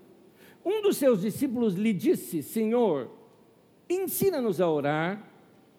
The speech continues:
como João ensinou aos discípulos dele.'"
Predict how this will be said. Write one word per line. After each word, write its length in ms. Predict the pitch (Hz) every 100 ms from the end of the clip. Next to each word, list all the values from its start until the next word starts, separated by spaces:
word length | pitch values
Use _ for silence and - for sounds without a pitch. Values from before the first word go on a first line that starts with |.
| _ _
como 280 | - 190 247
João 560 | 170 208 233 196 117 - - - - _ _ _ _
ensinou 960 | 175 175 - 170 160 175 180 185 - - - - - _ _ _ _ _ _ _ _ _ -
aos 160 | 165
discípulos 560 | 143 151 170 160 143 120
dele.'" 380 | 107 92 82